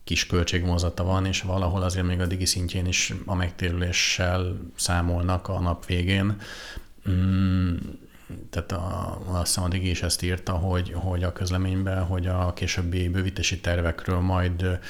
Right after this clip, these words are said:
annak fényében döntenek, hogy, hogy a mostani tesztek hogyan alakulnak, meg hogy a későbbi spektrum eloszlás, tehát kicsit utaltak így a hatósági eljárás, hogy a későbbi spektrum eloszlás majd milyen lesz.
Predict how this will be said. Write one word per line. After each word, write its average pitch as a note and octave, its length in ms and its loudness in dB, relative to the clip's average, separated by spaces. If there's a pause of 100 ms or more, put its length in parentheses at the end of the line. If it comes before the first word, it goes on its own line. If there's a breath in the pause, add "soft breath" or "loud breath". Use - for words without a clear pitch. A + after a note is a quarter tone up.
(280 loud breath)
annak E2+ 240 0
fényében F2 480 2
döntenek, E2+ 480 0
hogy, F2 460 -2
hogy F2 220 -2
a F2 120 0
mostani E2+ 380 0
tesztek - 420 -6
hogyan G#2 300 0
alakulnak, F2+ 760 0
meg D#2+ 180 -2
hogy F2+ 200 -6
a E2+ 140 -4
későbbi F2+ 540 0
spektrum A#2 500 0
eloszlás, F2 540 -2
tehát G2+ 240 -8 (180)
kicsit - 240 -8
utaltak - 400 -4
így E2+ 160 -2
a E2+ 320 0
hatósági F2 560 -2
eljárás, E2+ 400 0
hogy E2+ 100 -2
a - 60 -6
későbbi F2 380 -4
spektrum F#2 400 -6
eloszlás E2+ 460 -6
majd E2+ 200 -4
milyen E2+ 320 -4
lesz. G#2 400 0